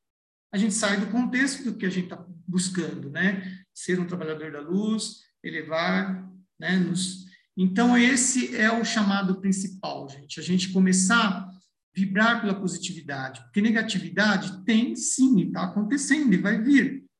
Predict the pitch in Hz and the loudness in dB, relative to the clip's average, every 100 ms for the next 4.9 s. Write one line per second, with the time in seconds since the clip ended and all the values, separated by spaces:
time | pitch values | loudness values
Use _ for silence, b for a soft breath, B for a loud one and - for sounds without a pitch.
0 | - 165 160 - 185 202 247 - - - | -12 -8 -4 6 8 8 6 4 0 0
1 | 196 233 175 170 165 - 196 185 185 - | 2 4 2 0 -4 -4 -2 0 -2 -2
2 | 240 233 - 185 180 - 175 160 160 - | -2 -2 0 2 2 0 -6 -8 -10 -12
3 | 156 202 233 196 - 185 196 190 185 214 | -6 -2 0 -2 -4 -2 2 4 4 6
4 | 220 214 220 - 214 220 - - | 4 2 -2 -2 0 0 -2 -8